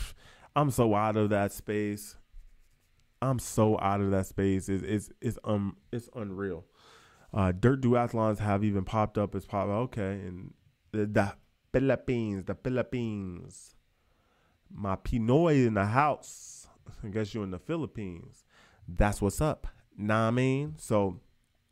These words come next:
that's all I wanted to get on here and talk about with you guys today.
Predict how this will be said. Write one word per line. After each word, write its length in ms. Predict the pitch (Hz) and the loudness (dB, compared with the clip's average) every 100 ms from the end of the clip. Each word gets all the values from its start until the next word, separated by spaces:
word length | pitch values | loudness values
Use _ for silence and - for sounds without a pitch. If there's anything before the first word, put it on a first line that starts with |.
| _ _ _ _ - - _ _ _ _ _ _ _ | _ _ _ _ -20 -20 _ _ _ _ _ _ _
that's 220 | 196 226 | -2 0
all 160 | 208 151 | 2 2
I 20 | |
wanted 280 | 131 127 117 | 4 2 2
to 80 | 117 | 0
get 180 | 117 117 | 2 2
on 140 | 113 | 2
here 140 | 113 | 0
and 80 | 110 | 0
talk 280 | 113 110 104 | 2 0 0
about 400 | 104 98 95 - | 0 2 2 0
with 180 | 113 107 | -2 2
you 120 | 104 | 2
guys 260 | 98 95 95 | 2 2 0
today. 480 | 101 90 90 90 | -4 -2 -2 -4